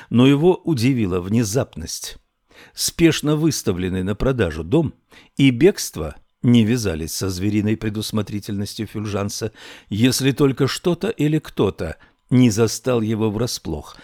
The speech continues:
Это был точно не Трабельман. Тот не знал, кто он такой. Адамберг нахмурился. Что именно сказал Данглар насчет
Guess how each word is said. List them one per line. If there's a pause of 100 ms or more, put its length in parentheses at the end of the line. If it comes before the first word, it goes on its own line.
(160)
Это
был
точно
не
Трабельман. (340)
Тот
не
знал, (160)
кто (120)
он
такой. (960)
Адамберг
нахмурился. (420)
Что
именно
сказал
Данглар
насчет